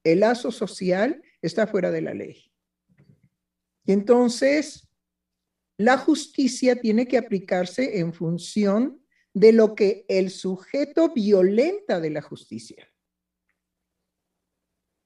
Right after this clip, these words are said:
Entonces, no, no, no, no estaría yo de acuerdo en una generalidad de lo imposible de la justicia porque la subjetividad interviene.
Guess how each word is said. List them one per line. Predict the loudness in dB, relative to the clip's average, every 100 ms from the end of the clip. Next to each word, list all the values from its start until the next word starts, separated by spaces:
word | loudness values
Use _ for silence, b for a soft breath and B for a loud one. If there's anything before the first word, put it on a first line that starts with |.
| -12
Entonces, | -2 -2 0 -4 -2
no, | 0 2
no, | 2
no, | 2 2
no | 2 0
estaría | -2 -2 0
yo | 0 0
de | -2
acuerdo | -2 -2 -2 -2
en | -4
una | -6 -6
generalidad | -6 -4 -2 -2 -2 0 0 0 -4 b b b -4
de | -2
lo | 0
imposible | -2 -4 -6 -4 -4 -4
de | -4 -4
la | -4
justicia | -6 -10 -8 -6 -4 -4 -6 -4
porque | -8 -6 -8
la | -8
subjetividad | -10 -12 -12 -10 -10 -6 -4
interviene. | -6 -6 -6 -4 -4 -6 -10